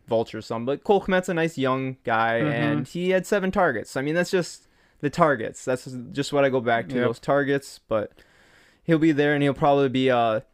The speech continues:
Speaker 1: guy that Andy Dalton relies on. I mean, we
Speaker 2: Yep.
Speaker 1: see, we saw him rely on Tyler Eifert in, uh, Cincinnati. Tyler
Speaker 2: Oh, yeah.
Speaker 1: Eifert had some good seasons with Andy Dalton,
Speaker 2: Yep.
Speaker 1: so maybe we see Cole Kmet become that and break out this year.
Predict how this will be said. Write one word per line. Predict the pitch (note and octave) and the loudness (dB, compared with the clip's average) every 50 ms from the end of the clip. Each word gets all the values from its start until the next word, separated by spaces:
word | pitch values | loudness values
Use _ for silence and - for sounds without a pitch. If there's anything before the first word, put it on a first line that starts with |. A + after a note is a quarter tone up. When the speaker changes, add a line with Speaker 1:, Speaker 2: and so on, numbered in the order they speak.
| _ _ | _ _
Speaker 1:
guy | - C3 C3 C3+ | 0 2 2 2
that | B2 B2+ B2 A#2 - - | 2 0 0 -2 -2 -4
Andy | C#3 C3 B2 B2+ A#2 | -4 -4 -2 -2 0
Dalton | A2+ A#2+ A2+ G2+ A2+ A#2 | 0 0 0 0 -2 -4
relies | G#2+ G#2+ A2 A2 G#2+ A#2 A2+ | -6 -4 -2 -2 -2 -2 -4
on. | B2+ B2 C3 C#3 | -4 -6 -4 -4
I | |
mean, | C3 C3+ C3 | -4 -2 0
we | B2+ | 0
Speaker 2:
Yep. | C3 D3 | 0 -2
Speaker 1:
see, | - - F#3 E3+ - | -2 -4 -6 -4 -2
we | D3+ D#3+ D#3 | -2 -2 0
saw | - F3+ F3 F3 | 0 0 0 2
him | E3+ D#3+ | 0 0
rely | C#3+ C3 B2 B2 B2 B2 | 0 2 2 2 0 0
on | B2 B2 B2+ | -2 -2 -4
Tyler | - - C3 A#2+ B2 B2 A#2 - | -4 -2 0 0 2 2 0 0
Eifert | - A2 A2+ A#2 - - B2 B2 B2+ B2+ - - | -2 -2 -2 -4 -6 -6 -4 -4 -4 -4 -4 -6
in, | C3+ B2 A#2+ A2+ A#2 | -6 -6 -6 -4 -6
uh, | A#2 A#2 | -6 -6
Cincinnati. | - - D3 C#3+ C3+ - C#3+ C3+ A#2+ A2+ A2+ A#2+ B2+ C3+ | -6 -6 -6 -6 -6 -4 -4 -2 -2 -2 -2 -2 -4 -4
Tyler | - D3 C3+ D3 D3 | -2 0 0 2 2
Speaker 2:
Oh, | D3+ | 2
yeah. | D#3+ C#3+ | 2 2
Speaker 1:
Eifert | D#3 E3 E3 | 2 0 0
had | D#3 C#3+ - | 0 -2 -2
some | - E3 D3 | -4 -4 -2
good | C3 C#3+ C#3+ | -2 -4 -4
seasons | - - F#3+ G#3+ - - A#2+ A#2 G#2+ | -6 -8 -8 -8 -6 -6 -8 -8 -6
with | A#2 A2+ A2+ _ - | -8 -8 -8 _ -6
Andy | C3 B2 A#2 A#2 A#2 | -6 -4 -4 -4 -4
Dalton, | A#2 G#2+ A2 G#2 D#2+ - C#3+ D3 D#3+ | -2 -2 -2 -2 -4 -6 -8 -8 -4
Speaker 2:
Yep. | C3 B2 C#3 | -2 -2 0
Speaker 1:
so | D3 C3+ C3+ C#3 C#3 - - - _ _ | 2 2 2 2 0 -4 -14 -20 _ _
maybe | - A#2+ C3 C3+ D3 C#3+ | -4 -2 0 0 2 0
we | C#3+ D3 D3+ | 2 0 0
see | D3+ - F3 E3+ E3 | -2 -2 -6 -6 -2
Cole | - E3 D#3+ D#3 | 0 0 0 0
Kmet | - D#3+ D3+ E3+ E3 | 0 -4 -4 -4 -4
become | - D3+ - - C#3 B2+ B2+ | -4 -6 -6 -4 -6 -4 -2
that | C3 B2+ | -2 -2
and | A#2+ A2+ - | -2 -4 -4
break | A2+ A#2 A#2+ - | -4 -4 -2 0
out | C3 C3+ F3+ - - | 0 0 0 -2 -4
this | A#2 A2+ - - | -10 -12 -12 -12
year. | - - - - | -12 -12 -12 -12